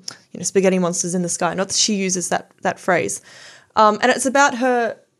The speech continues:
um, interacting with these children, these children who have been brought up on the classics, who are deep thinkers, um, and the people in the village, and this mysteri-, the employer who never gets a name. He's called the man in the winged chair because when she first meets him, he's in a winged chair.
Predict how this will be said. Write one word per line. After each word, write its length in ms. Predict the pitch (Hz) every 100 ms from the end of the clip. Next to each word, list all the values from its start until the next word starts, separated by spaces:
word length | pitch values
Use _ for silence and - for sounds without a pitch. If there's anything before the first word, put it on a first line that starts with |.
| -
um, 160 | 214 214
interacting 460 | 262 254 277 277 247
with 100 | 233
these 220 | 214 -
children, 360 | - 262 214
these 160 | 180 180
children 300 | - 208 196
who 100 | 190
have 120 | 190
been 120 | 190
brought 180 | 185 185
up 140 | 185 185
on 60 |
the 80 | 170
classics, 480 | 175 170 175 - -
who 100 | 190
are 60 | 175
deep 280 | 190 185 -
thinkers, 580 | 185 185 185 - - - - - _ _ -
um, 440 | 202 190 190 185 -
and 200 | 196 185
the 60 | 202
people 300 | 226 226 202
in 60 |
the 80 | 196
village, 320 | 190 180 175 -
and 160 | 185
this 180 | 185 185
mysteri-, 640 | 202 202 - 240 247 233
the 240 | 220 220 220
employer 480 | 220 - 247 175
who 320 | 185 214 208 202 - -
never 240 | 233 254
gets 260 | 233 - -
a 20 |
name. 280 | 196 156 175
He's 120 | 185
called 220 | - 202
the 60 | 196
man 220 | 196 196
in 60 | 190
the 60 |
winged 320 | 185 180 185 -
chair 280 | - 165
because 280 | 185 - 185
when 120 | 180
she 100 | 180
first 320 | 190 196 190 190
meets 220 | 175 -
him, 180 | 180 170
he's 160 | 175
in 80 | 175
a 60 | 165
winged 320 | 165 170 -
chair. 260 | - -